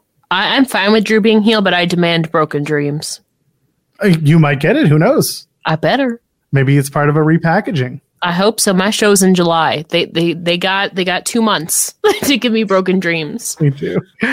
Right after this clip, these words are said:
Speaker 2: Oh man. Well, that's, that's kind of where we're at right now with the, the Raw and SmackDown rosters. Was there anyone else who, uh, who really stood out to you? Someone that you wanted to shout out or think about?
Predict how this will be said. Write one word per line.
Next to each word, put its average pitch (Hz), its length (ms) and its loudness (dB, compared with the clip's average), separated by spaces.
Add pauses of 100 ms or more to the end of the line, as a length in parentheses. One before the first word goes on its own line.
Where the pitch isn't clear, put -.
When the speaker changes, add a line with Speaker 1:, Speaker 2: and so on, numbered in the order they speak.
(360)
Speaker 2:
Oh 170 320 2
man. 143 340 0
Well, 180 80 2
that's, 247 240 0
that's 180 240 -2
kind 180 240 0
of 190 60 2
where 180 120 4
we're 165 160 4
at 196 160 0
right 143 140 2
now 135 160 0
with 127 160 -4
the, 135 300 -2
the 143 100 -6
Raw 135 200 0
and 143 80 0
SmackDown 139 560 -2
rosters. 147 600 -4 (260)
Was 147 120 2
there 151 120 4
anyone 180 260 4
else 175 200 0
who, 151 280 2
uh, 139 240 0
who 139 120 -4
really 139 240 0
stood 139 220 -2
out 143 160 0
to 165 120 -6
you? 180 120 2
Someone 139 260 -2
that 135 180 -2
you 147 80 -10
wanted 135 180 0
to 139 60 -4
shout 131 260 -2
out 175 260 -2
or 139 80 -4 (100)
think 160 140 -4
about? 208 280 -4